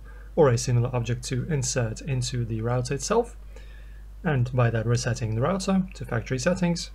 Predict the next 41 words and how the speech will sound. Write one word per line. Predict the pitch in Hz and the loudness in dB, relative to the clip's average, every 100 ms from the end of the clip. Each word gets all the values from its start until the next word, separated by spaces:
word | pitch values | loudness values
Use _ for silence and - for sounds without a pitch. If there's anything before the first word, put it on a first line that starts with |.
| - - - - | -16 -16 -16 -4
After | 180 151 143 | 2 4 6
that, | 135 123 - - - 131 | 6 4 0 -10 -10 -2
uh, | 127 120 | 2 2
check | 135 117 | 4 2
the | 117 | 2
modem | 113 113 110 107 107 | 2 2 2 0 -2
status. | - - 139 147 202 190 - | -6 -2 -2 0 -4 -4 -2
If | 120 123 | -2 0
you're | 120 | 0
using | 113 113 110 | 0 0 -2
a | 107 | -2
separate | - 117 113 107 | -2 0 0 0
modem | 113 110 107 | 0 0 0
or | 104 | 0
a | 110 | 2
router, | 156 180 160 | 0 0 -2
check | - - 185 139 | -2 -2 0 0
if | 117 | 0
the | 120 110 | 2 2
modem's | 117 117 113 110 - | 2 2 2 0 -2
lights | 139 151 - | 0 0 -2
are | 123 107 | -4 -2
functioning | 131 110 - 107 104 - | 0 -2 -2 -6 -6 -4
normally. | 143 180 208 208 190 - - - 165 | -2 0 2 -2 -4 -12 -16 -6 -2
If | 147 | 2
the | |
modem | 143 123 117 | 2 4 4
is | 110 - | 2 -2
showing | - - 110 117 | -4 -2 0 0
issues, | 120 185 180 - - | 0 2 0 -2 0
the | 151 | 2
problem | 139 120 117 | 4 4 4
may | 113 | 2
be | 113 | 0
within | 110 107 107 | 0 0 0
your | 107 | 0
modem | 117 135 135 123 | 0 2 2 2
rather | 113 110 | 2 0
than | 104 107 | 0 -2
the | 101 | 0
router. | 117 170 - 175 | 0 0 0 -2